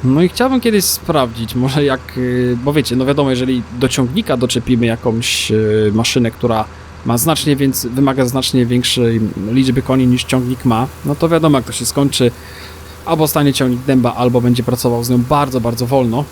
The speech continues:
albo i nawet z miejsca nie ruszę, jeżeli ta różnica jest mega duża. Ale w przypadku kombajnu nie testowałem tego nigdy. Jakbym do tego case'a podczepił, wiecie, tego, ten większy header,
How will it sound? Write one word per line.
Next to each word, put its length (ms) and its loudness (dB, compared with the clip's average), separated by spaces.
albo 240 2
i 60 4
nawet 260 2
z 60 -2
miejsca 320 0
nie 120 0
ruszę, 200 0
jeżeli 280 0
ta 120 0
różnica 360 2
jest 220 -2
mega 460 2
duża. 360 0
Ale 180 2
w 40 -10
przypadku 420 0
kombajnu 540 2
nie 180 0
testowałem 460 -2
tego 180 0
nigdy. 280 0
Jakbym 260 2
do 80 2
tego 200 2
case'a 340 -2
podczepił, 500 -2
wiecie, 260 0
tego, 360 2
ten 140 4
większy 300 0
header, 360 0